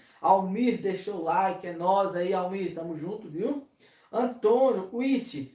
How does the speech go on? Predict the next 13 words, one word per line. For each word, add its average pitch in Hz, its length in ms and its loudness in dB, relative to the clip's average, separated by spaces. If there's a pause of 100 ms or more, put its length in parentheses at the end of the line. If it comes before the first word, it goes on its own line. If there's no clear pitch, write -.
(120)
tá 214 160 4
de 202 120 0
brincadeira. 185 760 -2 (160)
Exclui 233 560 -2
o 240 60 -2
cartão, 214 580 -2
não 233 140 2
cadastra. 135 760 0 (220)
Mas 165 200 -2
o 185 40 -6
cartão 190 360 -2
foi 202 160 -4
excluído. 151 640 -2